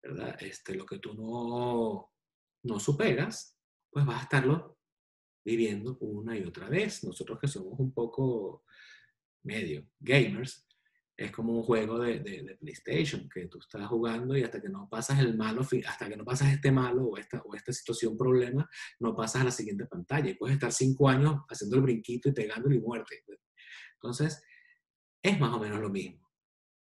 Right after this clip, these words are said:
Tal vez tú puedes decidir, y, me, y yo soy de esos que, "Ay, apago el PlayStation y vuelvo, dentro de un año lo vuelvo a jugar y en ese momento estaré listo y lo paso". Pero,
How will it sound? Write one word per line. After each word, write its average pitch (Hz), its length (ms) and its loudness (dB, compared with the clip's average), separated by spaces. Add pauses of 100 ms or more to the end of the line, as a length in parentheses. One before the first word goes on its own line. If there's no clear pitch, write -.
(380)
Tal 104 180 0
vez 104 140 -4
tú - 100 -2
puedes 120 200 0
decidir, 113 360 0
y, - 100 0
me, - 360 -8
y - 180 -20
yo - 100 -12
soy 90 140 -10
de 92 100 -6
esos - 200 -10
que, - 120 -18
"Ay, 87 160 -8
apago - 400 -10
el - 60 -10
PlayStation 117 520 -6
y 113 40 -8
vuelvo, 107 300 -6
dentro 110 280 -4
de 113 60 -2
un 120 60 0
año 147 140 8
lo 139 60 10
vuelvo 117 180 8
a 147 40 10
jugar 135 360 8
y 127 120 2
en 113 60 0
ese 107 160 0
momento 113 440 2
estaré 117 260 0
listo 113 220 4
y 131 40 6
lo - 80 0
paso". - 300 -2 (140)
Pero, 113 260 0